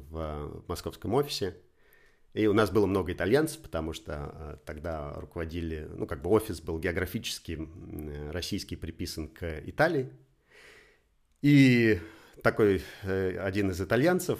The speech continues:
с таким замечательным итальянским, э, акцентом сказал прекрасную фразу. "Take good care of your wives,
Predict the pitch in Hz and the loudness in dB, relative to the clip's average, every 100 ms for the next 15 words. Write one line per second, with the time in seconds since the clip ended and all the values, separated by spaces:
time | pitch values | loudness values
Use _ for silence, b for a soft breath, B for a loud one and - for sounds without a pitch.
0 | - - 92 87 82 104 110 - 131 127 | -8 -10 -8 -6 -2 0 2 4 4 6
1 | 101 92 92 98 98 - 87 85 82 85 | 2 2 2 2 2 -2 -6 -4 -6 -8
2 | 85 82 85 - 143 143 135 107 104 - | -8 -6 -8 -2 2 2 0 -4 -4 -12
3 | 90 - 98 95 90 104 104 95 - 80 | -10 -4 -2 -2 -2 -2 0 -2 -4 -6
4 | 73 67 _ _ _ _ _ - 226 160 | -8 -14 _ _ _ _ _ 8 8 8
5 | 185 - - 175 185 175 160 160 143 85 | 2 2 4 8 8 8 8 8 8 6
6 | - - - - | 2 -8 -14 -14